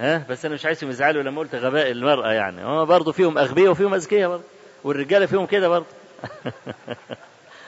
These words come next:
آه، في الصحيحين من حديث عائشة رضي الله عنها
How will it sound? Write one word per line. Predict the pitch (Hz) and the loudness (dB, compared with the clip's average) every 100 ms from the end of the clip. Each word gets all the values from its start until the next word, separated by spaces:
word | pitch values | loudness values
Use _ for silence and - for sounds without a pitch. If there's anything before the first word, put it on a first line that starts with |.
| - - _ - - _ _ - - - _ _ _ _ _ _ _ _ _ _ - _ _ - | -20 -20 _ -20 -20 _ _ -20 -20 -20 _ _ _ _ _ _ _ _ _ _ -20 _ _ -2
آه، | 135 139 135 113 - | 0 2 0 -4 -10
في | 131 - | -16 -12
الصحيحين | 143 - 143 165 151 220 214 185 | -12 -6 -6 -4 -2 -2 -2 -4
من | 165 | -10
حديث | 147 156 196 170 | -6 -4 -4 -2
عائشة | 151 147 160 151 135 | -2 -2 -6 -8 -10
رضي | 131 127 | -8 -8
الله | 127 143 127 | -6 -4 -4
عنها | 120 110 107 | -6 -8 -12